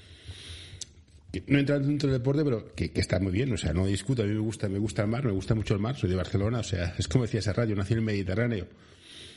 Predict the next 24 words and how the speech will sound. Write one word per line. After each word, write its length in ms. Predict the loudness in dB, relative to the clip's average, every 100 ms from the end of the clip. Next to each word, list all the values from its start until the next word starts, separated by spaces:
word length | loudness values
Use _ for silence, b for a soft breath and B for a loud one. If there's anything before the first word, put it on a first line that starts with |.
| B
pero 180 | 2 4
claro, 200 | 2 -6 -8 -10 -10 -14 _ _ _
el 200 | 2 4
deporte, 760 | 2 0 0 0 0 -2 0 0
el 140 | 2
deporte 440 | 0 2 0 0 0
nata-, 260 | 0 -2 -2
de, 240 | -2 0
de, 480 | 0 0 -2 -4 -10 -20 _ _
de 160 | -2 0
náutico 600 | 2 0 -2 -4 -4 -8 -12 -20 _ _
y 120 | 0
el 80 | 2
navegar 260 | 2 2 0
por 140 | 0
placer, 420 | 0 0 -2 -4 -4
creo 160 | -2
que 80 | 0
son 180 | 0 0
dos 120 | 0
categorías 480 | 0 0 2 0 0
distintas, 540 | -2 0 -2 0 -2
no 40 | 0
tienen 200 | 0